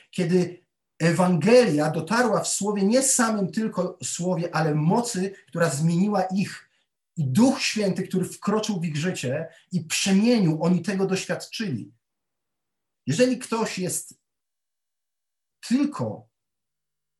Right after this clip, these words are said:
i, i tylko opiera swoje, swoją wiarę na pewnych przesłankach takich intelektualnych, bez doświadczenia zmiany serca,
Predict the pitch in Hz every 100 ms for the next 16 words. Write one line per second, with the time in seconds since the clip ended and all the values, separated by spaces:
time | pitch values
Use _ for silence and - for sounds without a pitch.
0 | _ _ _ _ _ _ _ 135 131 160
1 | - 233 233 220 - 233 220 - - 175
2 | 147 139 - _ - - 156 131 160 196
3 | 165 160 - 202 240 202 180 - _ _
4 | _ _ _ - - 135 - 156 214 269
5 | 254 - - - _ 170 - 147 - 196
6 | 202 208 - - 185 185 156 104 - -
7 | - 120 113 214 240 190 185 190 - 165
8 | - - 220 196 139 131 160 220 208 -
9 | - 202 165 - - 156 240